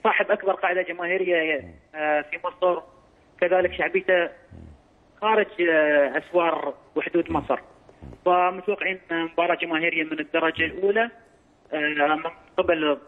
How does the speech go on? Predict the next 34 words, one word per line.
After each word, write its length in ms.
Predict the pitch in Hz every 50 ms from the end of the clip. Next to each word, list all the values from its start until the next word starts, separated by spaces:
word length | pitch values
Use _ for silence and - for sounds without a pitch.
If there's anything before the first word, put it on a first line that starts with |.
| - _ _ _ _
الناديين. 680 | - 180 180 180 175 170 165 165 165 175 180 190 190 190
يمكن 240 | 175 175 - - - 160
ناديين 320 | 156 151 156 170 170 160
يحملون 280 | 143 - - - 156 156 -
تاريخ 220 | 156 160 160 143
كبير، 440 | - - - _ - 185 190 202 202 - - 85 - - _ _
سواء 160 | - 156 151
نادي 220 | 156 156 156 156 165
الأهلي 280 | 151 156 156 160 160
المصري 500 | 151 156 165 170 165 - 180 185 180 180
اللي 160 | 175 - 151 143
يعتبر 360 | - - - 165 156 160 156
نادي 240 | 165 160 160 160 165
القرن، 420 | 151 - 165 165 165 165 160 156
آه، 260 | 151 151 147 147 143
في 160 | 143 - - 165 - -
مصر، 280 | 170 - _ 190 185 180 - - - - _ _ _ _
وكذلك 400 | 135 - 175 - 185 170 170 -
نادي 180 | 180 170 170 175
الوصل، 440 | 170 175 180 175 180 185 180 - - _ _
كذلك 360 | - 180 185 196 190 185 190
اللي 120 | 185 175 170
يعتبر 320 | 160 - 190 180 185 180
نادي 220 | 180 170 170 170
القرن 260 | 180 170 - 185 185 180 - -
في 140 | 175 175
الإمارات. 340 | 180 - 170 175 180 196 190 - - - - _ _ _ -
القطبين، 560 | 175 - 190 190 - - 190 196 196 190 185 - 302 - _ _ _ - - _
قطبين 340 | 185 185 - - 190 185 180 175 170 170 165 160 - -
الرياضة 360 | 165 165 190 196 185 175 175
الإماراتية 540 | 170 175 180 175 170 170 165 - 202 185 175
والمصرية 520 | 175 170 170 165 165 - 180 185 185 185
يتواجهون، 520 | 175 165 - 180 175 170 165 165 190 208 220 - _ _ _ _ _ _ -
فأكيد، 320 | 156 160 165 - 214 202